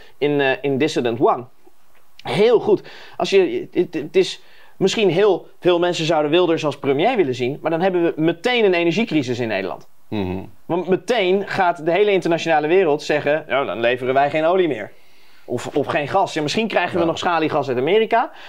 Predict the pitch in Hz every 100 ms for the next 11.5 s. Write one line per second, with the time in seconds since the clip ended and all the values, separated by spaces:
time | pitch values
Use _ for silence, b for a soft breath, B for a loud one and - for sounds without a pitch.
0 | B 147 156 165 156 196 170 160 220 254
1 | 233 196 196 175 104 - 180 190 151 127
2 | 127 135 190 202 156 123 131 123 107 113
3 | 117 107 113 117 - 139 147 151 B B
4 | B - 185 208 247 208 202 185 151 -
5 | 147 131 131 120 127 120 107 92 98 143
6 | - - - 135 B B B B B B
7 | B - - - - - - 160 202 240
8 | 233 185 208 190 185 156 - - - 165
9 | 226 226 147 131 139 147 143 135 147 196
10 | - 151 208 214 165 160 156 156 175 -
11 | 147 139 143 - 156